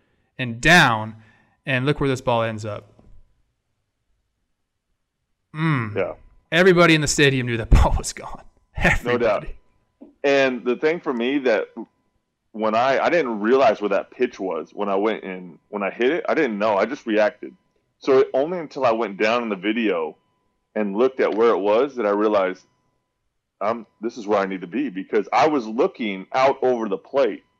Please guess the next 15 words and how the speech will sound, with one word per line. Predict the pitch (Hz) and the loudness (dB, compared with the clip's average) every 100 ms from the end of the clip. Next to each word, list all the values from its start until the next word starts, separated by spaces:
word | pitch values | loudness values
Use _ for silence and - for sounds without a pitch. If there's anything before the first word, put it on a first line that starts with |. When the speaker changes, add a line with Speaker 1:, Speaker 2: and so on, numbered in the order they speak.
| _ _ _ _ _ | _ _ _ _ _
Speaker 2:
right? | 107 120 - _ | 0 0 0 _
And | 113 113 | -4 0
then, | 107 101 90 _ _ _ - | 0 -2 -8 _ _ _ -2
uh, | 101 90 | 0 0
trying | 87 147 | -2 -2
to | 123 | 0
hit | 127 120 | 0 0
it | |
up | 117 - | 0 -2
the | |
middle, | 98 120 131 87 - _ _ - | -4 0 -2 -4 -10 _ _ -10
but | 101 | 0
that | 123 113 | 0 2
ball | 123 139 120 | 2 4 4
ran, | 107 113 113 104 95 | 2 2 2 0 -2